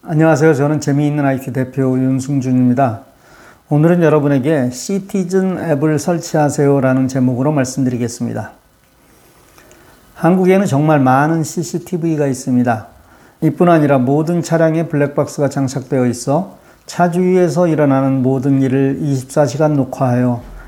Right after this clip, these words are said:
강력 범죄를 억제하는 효과가 있습니다. 정상적인 사회 활동을 하는 사람이라면 하루에 백삼십에서 백오십 회 씨씨티브이에 노출이 된다는 보고가 있을 정도입니다.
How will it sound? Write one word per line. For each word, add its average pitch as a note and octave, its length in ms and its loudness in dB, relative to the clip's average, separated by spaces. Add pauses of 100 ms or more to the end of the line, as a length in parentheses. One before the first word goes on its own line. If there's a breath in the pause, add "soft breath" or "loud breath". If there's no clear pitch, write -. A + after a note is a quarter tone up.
(140)
강력 E3+ 460 0
범죄를 D#3 380 2
억제하는 C3+ 540 0
효과가 C3+ 460 -4
있습니다. A2 480 -8 (840 loud breath)
정상적인 F3+ 640 2
사회 F#3 220 2
활동을 F#3+ 480 2
하는 F#3 180 -2
사람이라면 C#3+ 800 2
하루에 C#3+ 580 -2
백삼십에서 C#3+ 1000 -2
백오십 C#3 760 0
회 E3 380 0
씨씨티브이에 D3 800 -2
노출이 C#3 420 0
된다는 C3 460 0
보고가 C3 540 -2
있을 B2+ 400 -2
정도입니다. A#2+ 680 -2